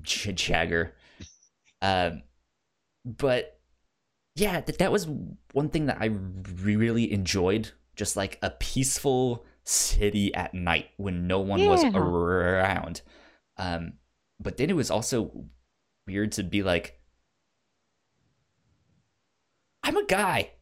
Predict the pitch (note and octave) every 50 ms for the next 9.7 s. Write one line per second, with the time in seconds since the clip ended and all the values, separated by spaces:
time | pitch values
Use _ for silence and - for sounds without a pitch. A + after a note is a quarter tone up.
0 | _ _ _ _ _ _ _ _ _ - G2 - - - - - C#3 C#3+ C#3+ C#3
1 | - - - - - _ _ _ - D3+ - - G3+ B3 B3 B3+ G#3+ E3 C#3 A2+
2 | G#2+ - - _ _ - - _ _ _ - - D3 C#3 C#3 C3+ A#2+ A2+ A2 G2+
3 | - - - _ _ _ _ _ _ _ _ _ - - C3+ C3+ - D#3 C#3+ A2+
4 | B2 C3 B2+ A#2 G2+ - - G#2+ A2 G2+ - - - - A#2+ B2+ C3 B2 A2+ G#2
5 | F#2+ F#2 F2+ F2 E2+ - - _ _ _ _ _ _ - A2+ A#2 C3+ C#3 - -
6 | - - - A3+ C#4+ E4+ E4 E4+ D#4 C4 G#3+ - - A3 G#3 F#3 D#3 D3+ C3+ G#2+
7 | - A#2 A#2+ B2 - - A#2+ A2 A2 A#2 B2 B2+ C3 C#3+ - - C3 G3+ - C4
8 | B3+ A3 C4 C4 A#3+ A3+ F#4 D#4+ A#3 F3+ G3+ G3 - - F#3 F3+ E3 - - C3
9 | B2+ A2+ - - - A2 G2 F2+ - - G#1+ - - -